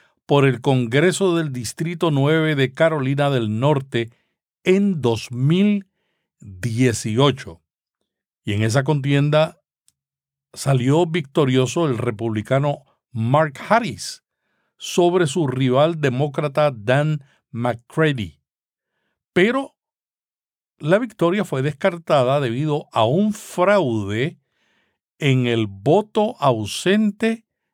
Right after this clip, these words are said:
en el condado de Bladen, un condado rural en el sureste de Carolina del Norte. El podcast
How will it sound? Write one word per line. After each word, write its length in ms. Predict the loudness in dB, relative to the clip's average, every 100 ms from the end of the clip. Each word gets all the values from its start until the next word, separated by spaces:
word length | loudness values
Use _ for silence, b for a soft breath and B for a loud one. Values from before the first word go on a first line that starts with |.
| _
en 240 | -4 0
el 160 | 0 0
condado 640 | 0 0 2 2 2 0
de 160 | 0 -2
Bladen, 720 | 0 0 0 -2 -6 -10 -18 _ _ _
un 100 | -12
condado 600 | -4 0 2 2 2 -2 -8 _ _ _ _ -8
rural 800 | 0 2 4 4 2 -2 -8 -14 _ _ -6
en 200 | 0 2
el 120 | 0
sureste 560 | -2 -4 -2 -2 -2 -2
de 180 | -2
Carolina 600 | -2 -2 0 -2 -2 -2 -2
del 180 | -4
Norte. 540 | -4 -2 -2 -8 -18 _ _ _ _ _ _ _ _ _
El 200 | -4 2
podcast 640 | 2 2 2 2 0 -10